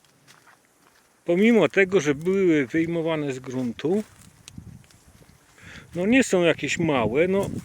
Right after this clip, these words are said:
rewelacji nie ma. Są tak, no, trochę do kolan, trochę wyżej.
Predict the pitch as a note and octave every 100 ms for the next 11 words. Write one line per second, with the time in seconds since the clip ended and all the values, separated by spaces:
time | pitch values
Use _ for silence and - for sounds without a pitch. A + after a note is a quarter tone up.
0 | C#3 F#3+ G3+ G#3 G#3 C#3+ B2 - A#3 C4
1 | F#3 B2+ A#2+ F#3+ - - - - - -
2 | - - E3 D3+ - - - - - C#3+
3 | C#3 - - - - - _ _ _ _
4 | - _ _ _ _ _ _ _ _ -
5 | - E3+ D3 C3 - B2+ C3 D3+ - D3
6 | D3+ A2+ C3+ A2 B2+ C3+